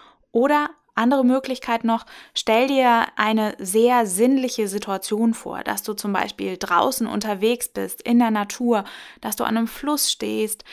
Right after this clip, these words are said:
die, die warme Brise auf deiner Haut merkst, das Gras zwischen deinen Füßen, also dass du sehr intensiv in die sinnliche Wahrnehmung gehst.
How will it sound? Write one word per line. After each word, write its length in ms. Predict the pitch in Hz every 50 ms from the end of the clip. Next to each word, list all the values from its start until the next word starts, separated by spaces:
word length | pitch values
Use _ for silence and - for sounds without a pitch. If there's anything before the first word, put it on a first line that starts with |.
| - - - _
die, 400 | - 214 214 208 202 202 - -
die 200 | 208 202 214 208
warme 300 | 208 208 214 233 240 233
Brise 800 | 214 226 - 240 - - 277 285 277 277 240 220 226 226 - - -
auf 180 | - - -
deiner 480 | - - 214 208 202 202 196 208 - -
Haut 300 | 269 262 262 262 269 -
merkst, 680 | 214 202 208 208 208 208 208 208 208 202 - - _
das 180 | - 202 - -
Gras 500 | - - - - - 240 240 233 - -
zwischen 400 | - - 247 254 - - 233 214
deinen 200 | 202 202 208 208
Füßen, 680 | 202 - - - 285 285 277 - - 233 220 220 220 - - - - - - - - - - -
also 220 | - 240 233 240
dass 160 | 226 240 240
du 140 | 240 - 262
sehr 560 | 240 208 214 226 - 302 311 320 330 311 285 -
intensiv 680 | 247 247 - 262 247 226 214 220 247 254 262 247 - _ _
in 200 | - 277 285 285
die 160 | 269 262 240
sinnliche 680 | 208 185 185 233 254 247 247 247 240 226 - 220 190 175
Wahrnehmung 600 | 190 185 185 185 185 185 - - - - - -
gehst. 500 | - - - - - - - _ -